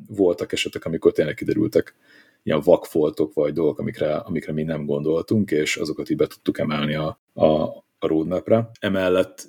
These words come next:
interjúkat is folytattunk, a, tehát ilyen, ilyen szúrópróbaszerűen minél, minél gazdagabb ilyen product engineering team cocktailból választottunk ki,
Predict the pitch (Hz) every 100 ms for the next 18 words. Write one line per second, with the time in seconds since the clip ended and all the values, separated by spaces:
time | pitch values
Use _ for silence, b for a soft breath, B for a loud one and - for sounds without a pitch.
0 | - - 104 107 104 104 104 104 104 -
1 | 107 101 98 - - 101 98 - - _
2 | - 95 90 85 87 50 - - - -
3 | 95 90 87 85 - 104 95 87 - 85
4 | 87 - 85 87 85 87 92 90 85 82
5 | 107 92 85 78 82 80 80 82 80 85
6 | 80 80 85 _ _ - 92 87 - -
7 | 95 87 82 90 85 85 85 82 - _
8 | _ _ - 87 82 - 90 - 85 82
9 | 85 85 - - 90 85 - 90 - 82
10 | - 87 85